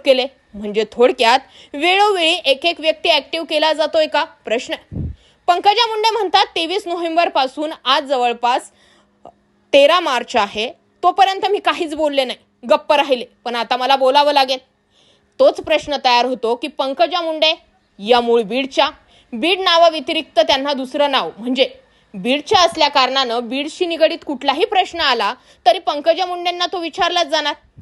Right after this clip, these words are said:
पण जोपर्यंत धनंजय मुंडे राजीनामा देत नव्हते, वाल्मिक कराड मुख्य आरोपी म्हणून समोर येत नव्हता,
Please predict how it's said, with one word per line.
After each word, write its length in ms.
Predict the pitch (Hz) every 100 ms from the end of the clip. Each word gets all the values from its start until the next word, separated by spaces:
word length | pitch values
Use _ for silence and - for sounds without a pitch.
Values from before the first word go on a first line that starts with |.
| - _ _
पण 180 | 202 190
जोपर्यंत 520 | 175 220 247 240 240
धनंजय 460 | 247 233 240 240 247
मुंडे 300 | 233 226 233
राजीनामा 480 | 220 214 226 226 214
देत 180 | 254 277
नव्हते, 360 | 254 214 202 202
वाल्मिक 460 | 208 214 233 240
कराड 240 | 240 226 226
मुख्य 280 | 226 -
आरोपी 280 | 226 220 233
म्हणून 300 | 240 233 240
समोर 300 | 233 226 226
येत 200 | 220 285
नव्हता, 360 | 285 240 240